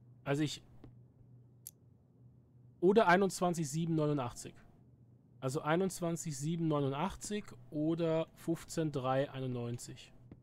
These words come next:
Ich glaube, ich sollte mir das aufschreiben. Sonst vergesse ich's, bis ich dahin gelaufen bin. Erinnerungen und so ist nämlich nicht gerade einfach, sich sowas zu merken.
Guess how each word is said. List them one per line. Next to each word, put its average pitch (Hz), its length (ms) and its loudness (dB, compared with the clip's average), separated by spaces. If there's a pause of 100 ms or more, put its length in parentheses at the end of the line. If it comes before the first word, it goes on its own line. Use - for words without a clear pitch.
(500)
Ich - 60 -20
glaube, 135 160 0
ich 131 60 -2
sollte 147 240 2
mir 127 80 0
das 127 120 -2
aufschreiben. 113 600 -4 (200)
Sonst 135 140 -16
vergesse 131 320 -4
ich's, - 100 -10
bis 123 120 -6
ich 113 60 -10
dahin 127 240 0
gelaufen 120 400 -2
bin. 120 200 -6 (920)
Erinnerungen 156 680 2
und 139 200 -4
so 139 260 -2
ist 135 100 -10
nämlich 135 240 -6
nicht 156 200 -6
gerade 143 300 -4
einfach, - 500 -12 (640)
sich - 100 -16
sowas 127 280 -8
zu 123 100 -10
merken. 117 400 -8